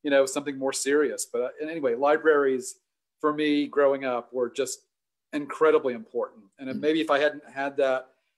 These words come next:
Speaker 1: I wouldn't be where I am today. So not forgotten and really treasured.
Speaker 2: Um, so maybe we should talk a little bit about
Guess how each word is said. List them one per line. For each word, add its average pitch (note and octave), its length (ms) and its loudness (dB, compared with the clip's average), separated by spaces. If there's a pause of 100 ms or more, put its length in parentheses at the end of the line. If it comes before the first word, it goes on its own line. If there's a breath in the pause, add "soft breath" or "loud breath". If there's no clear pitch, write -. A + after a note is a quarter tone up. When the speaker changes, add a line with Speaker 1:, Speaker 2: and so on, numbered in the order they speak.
(160)
Speaker 1:
I D3 60 2
wouldn't C#3+ 380 -2
be C3+ 480 -4
where C#3 260 0
I B2+ 120 -4
am A#2+ 160 -10
today. A2 440 -6
So A2 380 -8 (760)
not D3 240 -2
forgotten B2+ 580 -2 (100)
and C3 200 -14
really B2 220 -2
treasured. G#2+ 440 -10 (1200 loud breath)
Speaker 2:
Um, A#2 500 2 (480)
so F3+ 560 4 (440)
maybe B2 180 -4
we C#3 140 2
should C#3 160 -6
talk C3+ 260 0
a C3+ 40 -2
little B2+ 260 0
bit C3+ 120 -2
about C3 500 2